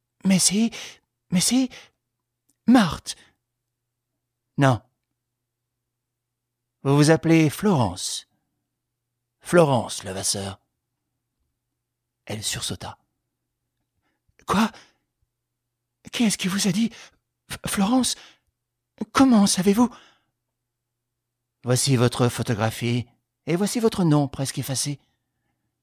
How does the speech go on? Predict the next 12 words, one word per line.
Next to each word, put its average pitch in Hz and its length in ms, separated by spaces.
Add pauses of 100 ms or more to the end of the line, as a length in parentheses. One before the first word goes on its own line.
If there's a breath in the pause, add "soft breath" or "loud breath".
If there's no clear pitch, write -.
(760)
Elle - 160
regarda 113 320
l'image. 87 460 (1040)
Oh, 240 220 (960 soft breath)
est-ce - 180
croyable ? 220 640 (960)
D'où 226 120
vient-elle ? 220 480 (360 loud breath)
Dites, 262 280 (280 loud breath)
où 277 120
l'avez-vous 226 400
eue ? 233 140